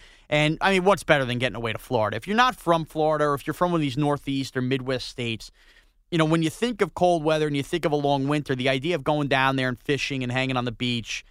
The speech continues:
it's awesome. It's absolutely awesome. So D A's down there enjoying that. So I texted D A yesterday on Monday. I'm taping this on Tuesday. I said, "Hey, we didn't discuss the P G P this week. What do you wanna do?"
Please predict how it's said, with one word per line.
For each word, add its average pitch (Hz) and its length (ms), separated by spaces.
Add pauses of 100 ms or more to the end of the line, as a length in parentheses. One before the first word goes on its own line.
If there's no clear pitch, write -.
(200)
it's - 160
awesome. 202 460 (360)
It's 156 200
absolutely 170 560
awesome. 143 360
So 139 220
D 196 240
A's 220 160
down 175 240
there 151 220
enjoying 135 400
that. 165 180
So - 80
I 190 60
texted 247 400
D 208 180
A 165 100
yesterday 127 640 (320)
on 175 160
Monday. 143 260
I'm 127 120
taping 170 260
this 156 160
on 131 100
Tuesday. 120 460 (320)
I 165 80
said, 190 260
"Hey, 233 260
we 170 180
didn't 254 100
discuss 185 340
the 175 120
P 202 180
G 196 160
P 302 160
this 247 160
week. 135 160
What 139 60
do 143 60
you 147 40
wanna 165 160
do?" 226 240